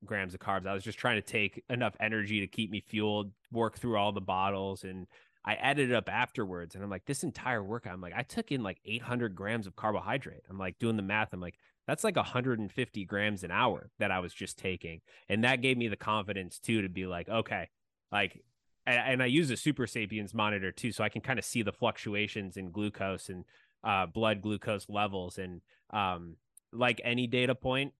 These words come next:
I don't rely solely on that, but by taking in how I feel, how my stomach feels,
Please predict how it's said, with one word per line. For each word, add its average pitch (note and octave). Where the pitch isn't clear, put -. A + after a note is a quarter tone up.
I G#2+
don't G#2
rely G2+
solely G#2+
on B2+
that, C#3
but G#2
by G2+
taking A2+
in G#2+
how A2
I F#2+
feel, A#2+
how G#2+
my G2
stomach A2+
feels, G#2